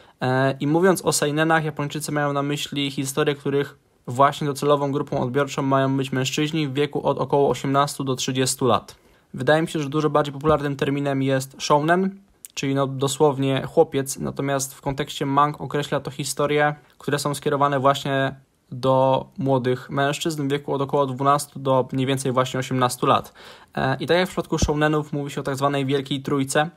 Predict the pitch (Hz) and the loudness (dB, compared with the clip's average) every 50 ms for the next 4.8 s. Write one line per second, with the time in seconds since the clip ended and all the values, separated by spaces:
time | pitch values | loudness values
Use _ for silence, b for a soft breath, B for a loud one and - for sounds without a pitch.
0 | - _ - - - 139 135 131 135 143 127 127 131 127 131 131 - _ _ _ | -18 _ -10 -10 -6 -6 -6 -4 0 2 2 4 2 2 -2 -6 -14 _ _ _
1 | _ - - - 147 147 - - 147 139 - - 147 143 139 139 143 147 143 143 | _ -4 2 2 2 2 2 -4 -6 -6 -2 0 2 2 2 2 0 -4 -4 -4
2 | - 147 - - 143 139 139 139 139 139 147 143 - - 139 135 131 131 139 143 | -6 -8 -6 -4 -2 -2 0 2 2 2 0 -2 -6 -4 -4 -4 -4 -2 -4 -4
3 | 131 135 139 139 139 139 131 123 123 131 135 131 135 131 131 135 127 135 131 127 | -2 0 0 0 0 0 -2 -4 -4 -4 -2 -2 0 0 -2 0 0 0 0 0
4 | 139 135 135 135 - 143 139 139 139 135 131 139 143 151 156 | 0 -2 -2 -2 -2 -2 -2 0 0 2 4 4 4 4 0